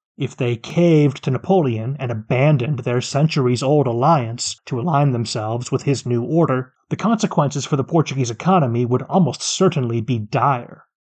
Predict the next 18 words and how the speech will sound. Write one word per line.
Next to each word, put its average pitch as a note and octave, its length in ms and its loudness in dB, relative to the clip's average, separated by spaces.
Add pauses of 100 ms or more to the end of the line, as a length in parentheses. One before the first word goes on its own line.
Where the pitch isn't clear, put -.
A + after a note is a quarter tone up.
(300)
Worse, C3 600 2
the B2+ 80 -4
British B2 560 0
would A#2+ 160 -2
be A#2+ 160 2
in A#2+ 80 0
a A2 60 -6
position A#2+ 520 -2
to B2+ 140 -4
seize B2 680 0
much B2 200 -2
of D3 120 -2
the C3+ 80 -8
Portuguese B2+ 540 -2
colonial A#2+ 480 -2
empire C#3+ 540 0
for - 120 -8
themselves. A#2+ 920 -4